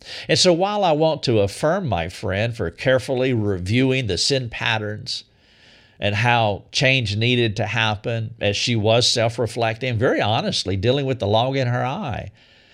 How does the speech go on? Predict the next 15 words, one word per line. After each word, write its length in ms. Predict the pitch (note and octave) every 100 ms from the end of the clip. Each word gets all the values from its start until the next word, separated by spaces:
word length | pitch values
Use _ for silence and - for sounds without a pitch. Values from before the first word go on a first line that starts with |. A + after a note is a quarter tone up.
| -
and 160 | - A#2
very 220 | B2 C#3
sincerely 600 | C#3 D3 - D#3+ E3+ A#2+
dealing 320 | G#2 A#2 B2 A#2+
with 200 | A#2+ A#2+
the 100 | G#2
speck 540 | - - D3+ G#2+ -
that 200 | A2+ A2+
was 200 | A2+ G#2+
in 140 | B2
the 100 | A#2
room, 280 | G#2+ C3+ A2+
across 500 | G#2 - B2 A#2 -
the 140 | - G#2+
room, 460 | B2+ A2+ F2+ F2+